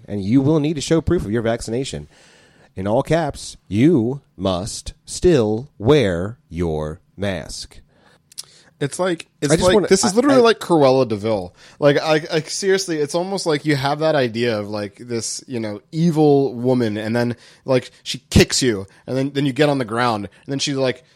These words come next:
Speaker 2: stomps her high heel into your chest and just shoves you down even more. I mean, like, I
Speaker 1: That
Speaker 2: just
Speaker 1: was
Speaker 2: think
Speaker 1: vivid
Speaker 2: of Cru-
Speaker 1: imagery you just gave us.
Speaker 2: Yeah, well, I mean, it is.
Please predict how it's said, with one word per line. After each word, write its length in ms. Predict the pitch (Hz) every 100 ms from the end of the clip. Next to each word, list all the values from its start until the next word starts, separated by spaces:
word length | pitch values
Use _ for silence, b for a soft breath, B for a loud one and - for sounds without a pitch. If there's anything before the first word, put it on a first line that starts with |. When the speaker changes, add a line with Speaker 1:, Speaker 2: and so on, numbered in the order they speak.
| b
Speaker 2:
stomps 760 | - - - - 147 156 151 151
her 180 | 147
high 260 | 139 139 143
heel 520 | 139 - 170 151 139
into 440 | 151 151 160 143 143
your 380 | 135 131 135 -
chest 420 | - 151 127 -
and 140 | 127 120
just 200 | 123 - _
shoves 340 | - 147 143 117
you 120 | - _
down 220 | - 143 143 127
even 240 | 120 113 _
more. 260 | 107 107 - b b b -
I 100 | 151
mean, 260 | 131 113 _ _ _ _ _ _ -
like, 220 | 139 127
I 60 | 139
Speaker 1:
That 80 | -
Speaker 2:
just 100 | 233
Speaker 1:
was 20 |
Speaker 2:
think 100 | 127
Speaker 1:
vivid 220 | 135 156
Speaker 2:
of 20 | 139
Cru- 40 |
Speaker 1:
imagery 340 | 135 165 117 95
you 60 | 92
just 200 | 90 95
gave 160 | 85
us. 200 | 82 -
Speaker 2:
Yeah, 140 | 220 202
well, 220 | 190 208
I 20 |
mean, 180 | 220 214
it 120 | 202
is. 560 | 247 123 - - -